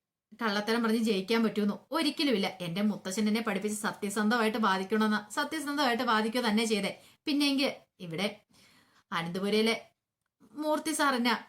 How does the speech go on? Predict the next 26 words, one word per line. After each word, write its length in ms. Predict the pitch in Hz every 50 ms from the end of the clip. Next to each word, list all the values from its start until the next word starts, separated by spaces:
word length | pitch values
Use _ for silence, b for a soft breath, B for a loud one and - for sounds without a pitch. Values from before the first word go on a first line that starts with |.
| - 202
വെറും 300 | 190 196 190 208 226 220
പൊട്ടനാന്ന് 460 | 220 196 196 214 247 240 233 247 262
വിചാരിച്ചോ? 560 | 247 240 190 220 214 220 220 220 240 185 - - - - -
ഉം, 140 | 214 - B B B B
സാർ 300 | - 339 330 349 359 320
ഒരു 140 | 269 254 269
കാര്യം 420 | 254 - 254 220 214 220 247 254
ചെയ്യുമ്പോ 280 | 226 247 233 233 226 226
അത് 160 | 214 226 254 247 247
തെളിവ് 240 | 220 190 202 226 254
സഹിതം 320 | 262 247 226 226 247 240
ചെയ്യുള്ളൂ. 440 | 240 220 214 202 208 208 190 - - - _ -
ഉം, 140 | 220 185 165 B B B B B
നിങ്ങളുടെ 320 | 190 180 175 170 180 185 220
മുന്നിലേക്ക് 520 | 226 214 185 196 196 214 214 220 214 262
വന്നിട്ട് 520 | 254 233 214 220 233 220 254 240 220 - - _ _ _ _ _ _ _ _ - 196
വെറുതെ 340 | 220 202 196 190 185 190 240
നിൽക്കുമെന്ന് 360 | 254 233 220 - 240 247 262
വിചാരിച്ചോ? 480 | 247 208 226 226 226 220 220 220 170 - B B B B B B B
ആ 200 | 320 359 359 - 311
തെളിവുകളൊന്നും, 500 | 254 247 240 247 262 269 262 247 262 262
സി 160 | - 220 220
സി 200 | 220 269 254 220
ടി 120 | 254 262
വി 80 | 262 269
ദൃശ്യങ്ങള് 480 | 262 262 262 262 285 277 277 285 277